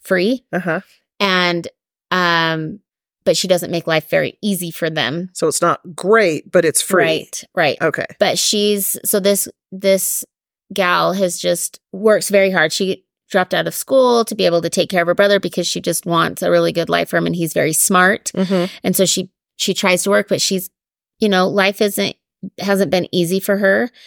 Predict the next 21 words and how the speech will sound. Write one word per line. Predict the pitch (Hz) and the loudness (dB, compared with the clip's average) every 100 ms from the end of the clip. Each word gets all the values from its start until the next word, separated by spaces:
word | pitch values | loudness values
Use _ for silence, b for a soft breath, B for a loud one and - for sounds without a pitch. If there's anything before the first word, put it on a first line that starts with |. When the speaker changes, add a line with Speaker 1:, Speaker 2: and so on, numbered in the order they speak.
| B B B _ | B B B _
Speaker 1:
and | 196 185 180 175 175 165 - _ _ | 2 4 4 2 0 -4 -10 _ _
people | 202 - 196 196 - | -2 2 4 4 2
aren't | 180 180 175 | 0 0 -4
kind. | - 180 165 175 220 247 - - - | -8 -4 -2 -2 -2 -4 -10 -16 -8
You | 180 | -4
know, | 175 | 0
there's | 175 175 - _ _ | 0 0 -4 _ _
been | 175 170 | -2 0
a | 170 | 0
lot | 170 165 | 0 2
of | 165 165 - - - _ _ _ _ _ _ _ _ | 0 -2 -8 -14 -18 _ _ _ _ _ _ _ _
bad | 190 160 165 - | -2 0 0 -2
attitudes | 170 165 170 196 190 | -2 0 0 0 2
about | 190 190 | 2 2
Speaker 2:
Mm-hmm. | 202 | 2
Speaker 1:
her | 202 | 2
mom, | 196 190 190 214 247 B B B | 4 4 4 2 -2 B B B
and | 190 180 | -4 0
so | 185 | 2
those | 175 170 165 | 4 2 2
have | 175 170 - - | -2 -2 -8 -14